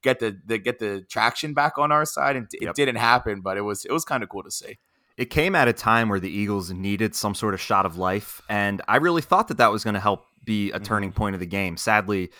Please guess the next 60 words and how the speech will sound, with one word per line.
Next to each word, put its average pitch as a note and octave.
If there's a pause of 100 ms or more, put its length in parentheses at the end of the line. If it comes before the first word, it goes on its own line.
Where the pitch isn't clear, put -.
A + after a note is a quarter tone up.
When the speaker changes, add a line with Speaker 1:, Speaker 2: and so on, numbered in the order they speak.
(220)
Speaker 2:
it -
wasn't, A2+
but G2+
it A2+
gave A2
us G#2
at G2+
least G#2
something G2
to, F#2+
uh, F2+ (200)
t-, - (100)
to C#3
enjoy, A2+
and G#2+
it G2+
gave A2
something G2+
the F#2
crowd F#2+
to G2+
go F2+
wild F2
about, F2
which F2+
was, F#2 (380)
which A#2+
was B2+
kind C#3+
of A2+
rare B2+
yesterday. F2 (320)
Uh, G#2+
I'm A#2+
Speaker 1:
Yeah. C3+
Speaker 2:
gonna C3
get A#2+
into A#2
my, A2 (100)
I'll A#2+
get B2+
into A#2
my G#2+
two G2+
ups -
here. G2 (220)
Uh, F2+
obviously, F2+
Big D2+
Dom D2
was F2
on E2+
the D2
list, D#2
but F#2
I, F2
I G2
won't F#2
use F2
him. E2+